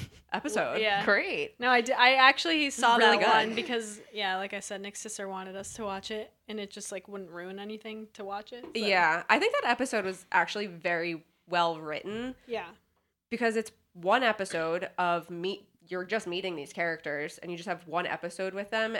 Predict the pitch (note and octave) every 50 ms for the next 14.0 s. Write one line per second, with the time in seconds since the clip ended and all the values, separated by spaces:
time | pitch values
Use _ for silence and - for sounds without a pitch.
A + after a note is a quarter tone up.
0 | - - F3+ F3 F3 E3+ E3 E3 E3+ - - - _ _ _ _ _ _ _ _
1 | _ _ _ F#3 F3 F3 E3+ E3 E3 E3+ D#3+ - _ _ _ _ _ _ _ -
2 | - _ _ _ F#3 F#3+ F#3 F3+ - - F#3+ E3+ - F3+ - - F#3 F3 E3+ D#3+
3 | - - - G3 F#3+ F#3+ G3+ G#3 G#3+ G#3+ _ _ _ _ _ _ _ F#3+ F3+ F3
4 | F3 F3 F3 - F3 E3 D#3+ - _ - F#3 F#3 F#3 F3 F3 E3+ D#3+ E3+ F3 F#3
5 | F#3 - - D#3 D3+ E3+ E3 E3+ E3 D#3+ D#3+ D#3 D3+ _ _ _ _ F3+ E3+ -
6 | F3+ F3+ F3 E3+ E3 G3+ G3 F#3 F#3 F3 F3 E3+ E3+ E3 E3 - D#3+ D#3 E3+ F#3
7 | F#3+ A3+ - - D4+ B3 G#3 F#3 F3 F3+ E3+ - F3+ E3+ F3 F3 E3+ E3+ E3+ G#3
8 | B3 A#3 G3+ F3+ F3 F3 F3+ A#3+ C#4 E3+ F3 E3+ - - F3 F3 F3+ F3+ F3 -
9 | - - C4 A#3 A#3 - C4 B3 - A#3+ A#3+ - C#4+ C#4+ D4 B3+ A#3 A3 A3 -
10 | A3 A3+ - - - - - - - - _ _ - G#3 G2+ A#2 - - - -
11 | G3 F3 F3 F3+ F#3 F#3 F#3+ F#3+ F3+ F#3 E3 D#3 F#3 C4+ D4+ F3+ D3 C3 A2+ -
12 | - G3 - - D4+ F4+ F4 C4+ G#3 F3+ F3 F3 F3+ G#3 A3 - _ _ B3+ C#4
13 | - C4 F#3 - - E3+ F3 F#3 G#3 - - _ _ _ _ - E3+ E3 F3